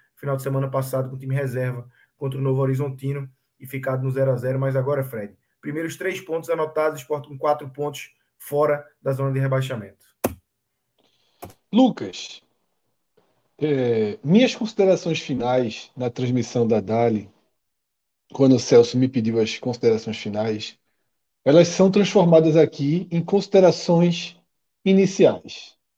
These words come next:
Speaker 2: tá? Porque, pra mim,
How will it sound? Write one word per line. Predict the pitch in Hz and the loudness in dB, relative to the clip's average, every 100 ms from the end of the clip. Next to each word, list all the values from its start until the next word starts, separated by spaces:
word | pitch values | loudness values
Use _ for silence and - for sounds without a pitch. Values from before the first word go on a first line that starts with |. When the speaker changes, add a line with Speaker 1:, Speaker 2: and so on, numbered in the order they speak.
| _ | _
Speaker 2:
tá? | 110 110 123 _ _ _ _ _ _ _ _ _ _ - | -10 -10 -14 _ _ _ _ _ _ _ _ _ _ -6
Porque, | 147 - - 147 147 151 147 - | -6 -4 0 4 6 4 2 2
pra | 180 | 2
mim, | 165 156 170 202 | 2 -2 -2 -4